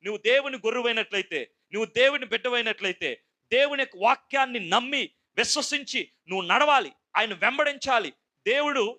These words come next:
ఎవరిని కోరుకుంటున్నాడంటే, వెంబడించే వారిని కోరుకుంటున్నాడు. అందుకే అంటున్నాడు,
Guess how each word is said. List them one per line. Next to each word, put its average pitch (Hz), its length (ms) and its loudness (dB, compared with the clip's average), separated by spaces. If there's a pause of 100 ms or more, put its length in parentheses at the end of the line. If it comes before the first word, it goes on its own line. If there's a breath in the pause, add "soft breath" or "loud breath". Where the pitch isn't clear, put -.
ఎవరిని 262 280 -2
కోరుకుంటున్నాడంటే, 240 960 -2 (200 soft breath)
వెంబడించే 269 680 0
వారిని 226 340 0
కోరుకుంటున్నాడు. 180 680 -4 (140)
అందుకే 214 260 -2
అంటున్నాడు, 226 360 0